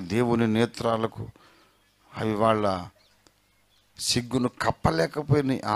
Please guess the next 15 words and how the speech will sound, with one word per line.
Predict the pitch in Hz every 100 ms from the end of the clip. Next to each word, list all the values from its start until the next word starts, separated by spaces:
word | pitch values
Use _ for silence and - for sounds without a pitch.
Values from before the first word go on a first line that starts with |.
| 104
ఆకులతో | 117 - 117 113 117 -
చేసిన | 113 104 107 107 -
కచ్చడాలు. | 104 - 110 104 95 92 - - - -
ఒరే, | 117 127 117
నీ | 117 113 110
నగ్నత్వాన్ని, | 107 123 147 - 151 139 127 113 95 _ - _ _ _ _ _ _ _ _ _ _ _ -
నీ | 107 120 110
అవమానాన్ని | 120 143 151 151 143 123 -
కప్పాలంటే | 120 - - 170 165 156 143 151 123 - -
ఆ | - 117 139
ఆకులు | 165 185 175 143
సరిపోవురా. | 143 143 - 139 127 110 90 - - _ _ _ _ _ _ _ _ _ _ _ _ _
దేవదూతలు | - - 131 156 156 175 185 170
ఉన్నారు, | 175 175 165 147
యెహోవా | 131 156 170